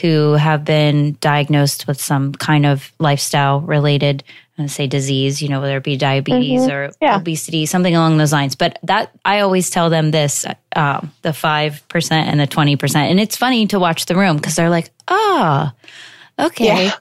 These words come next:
Speaker 1: I could do that." Like, I don't
Speaker 2: Mm-hmm.
Speaker 1: want, like, all the hodgepodge together. No, but, like, talk to me about that five percent and twenty percent, and then I can easily figure that out. So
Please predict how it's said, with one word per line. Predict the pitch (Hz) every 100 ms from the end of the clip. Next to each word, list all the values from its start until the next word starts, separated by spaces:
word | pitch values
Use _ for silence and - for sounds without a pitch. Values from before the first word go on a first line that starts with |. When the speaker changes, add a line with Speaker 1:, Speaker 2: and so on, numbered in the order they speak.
| _ -
Speaker 1:
I | 339
could | 349 262
do | 226 190
that." | 196 147 147 -
Like, | 185 175 -
I | 320
don't | 339 247
Speaker 2:
Mm-hmm. |
Speaker 1:
want, | 247 - -
like, | 208 185
all | 214 240
the | 220 202
hodgepodge | 190 196 190 - 190 180 -
together. | 185 170 180 208
No, | 185 143 - -
but, | -
like, | 170 170 -
talk | - 220 -
to | 214
me | 208
about | 185 175 -
that | 165 160 - _
five | 170 165
percent | - 156 160 175
and | 151
twenty | 190 196
percent, | 196 202 202 190 -
and | 165 151
then | 151 147 147 - - - _
I | 143
can | 147 147 135 -
easily | 170 156 151 147
figure | 135 147 143
that | 139 147 147
out. | 143 - -
So | - 143